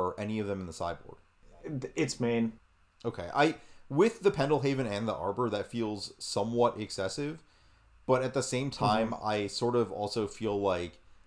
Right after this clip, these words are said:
Speaker 1: moving one to the board and just letting you, like, swap out, like, the Dryad Arbor if you don't want it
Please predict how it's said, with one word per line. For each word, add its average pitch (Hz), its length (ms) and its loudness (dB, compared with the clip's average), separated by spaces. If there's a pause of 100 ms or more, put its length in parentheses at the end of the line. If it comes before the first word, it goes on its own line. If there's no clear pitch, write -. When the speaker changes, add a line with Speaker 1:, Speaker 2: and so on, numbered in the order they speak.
(840)
Speaker 1:
moving 135 380 2
one 117 160 4
to 120 100 -6
the 104 80 -4
board 101 320 0
and 95 100 -6
just 98 180 -6
letting 101 240 -2
you, 98 240 -6
like, 85 180 -8
swap 101 400 -2
out, 95 260 0
like, 90 180 -8
the 104 80 -4
Dryad 87 300 -2
Arbor 85 280 -4
if - 120 -14
you 87 60 -14
don't 80 200 -8
want 80 220 -8
it 76 140 -14